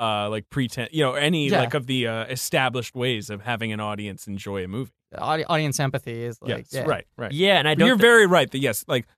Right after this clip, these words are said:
Speaker 1: important things are said and characters re-, react with blank faces.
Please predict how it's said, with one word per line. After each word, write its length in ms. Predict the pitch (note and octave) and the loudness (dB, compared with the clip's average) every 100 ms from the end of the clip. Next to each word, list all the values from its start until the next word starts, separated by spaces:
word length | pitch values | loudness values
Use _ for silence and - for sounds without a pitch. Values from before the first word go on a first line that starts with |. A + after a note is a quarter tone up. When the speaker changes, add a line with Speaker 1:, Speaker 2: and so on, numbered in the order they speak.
| _ _ - | _ _ -2
Speaker 1:
important 640 | F3 D3+ - F3+ F#3+ F3 | 0 0 0 0 0 -4
things 240 | D3+ C#3+ C3 | -4 -4 -2
are 120 | B2+ | -4
said 260 | - C3+ G#2+ | 0 0 -2
and 100 | A2+ | -4
characters 520 | C3 A#2 A2 A#2 G2+ | -4 -4 -4 -8 -10
re-, 120 | A#2+ A#2 A2+ | -10 -12 -6
react 320 | B2 A#2 - | -2 -2 -2
with 80 | F#2+ - | -12 -8
blank 300 | A#2 A2 - | -6 -6 -6
faces. 500 | F2 - - - | -10 -10 -16 -20